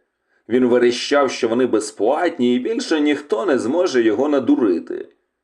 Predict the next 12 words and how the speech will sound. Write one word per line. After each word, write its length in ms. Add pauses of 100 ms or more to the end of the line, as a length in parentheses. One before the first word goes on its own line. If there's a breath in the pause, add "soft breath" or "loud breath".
(640)
Все 200
було 300
б 120
нічого, 720
але 280
одного 420
разу 500
одна 300
старенька 600
бабця 460
проспала 760
ранком, 580